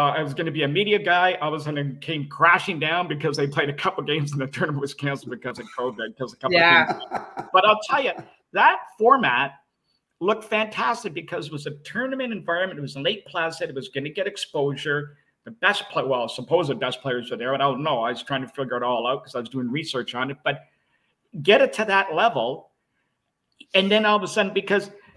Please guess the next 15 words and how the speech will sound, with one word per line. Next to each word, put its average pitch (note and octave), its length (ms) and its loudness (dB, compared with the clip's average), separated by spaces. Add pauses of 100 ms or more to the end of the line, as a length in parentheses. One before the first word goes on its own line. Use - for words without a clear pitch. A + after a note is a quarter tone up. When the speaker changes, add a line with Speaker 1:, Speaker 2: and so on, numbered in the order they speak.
(100)
Speaker 1:
let's, A3 280 -2
let's G#3+ 220 2
get A3 140 2
into A3 100 2
the F#3+ 140 2
Olympics. B3 420 -4
The F#3 80 -4
Olympics G#3+ 460 -4
becomes D#3+ 360 -6
a D3+ 60 -6
two-team E3+ 460 -10
tournament. E3+ 500 -6 (140)
And D#3+ 100 0
it's D#3+ 160 -4
shocking E3+ 680 2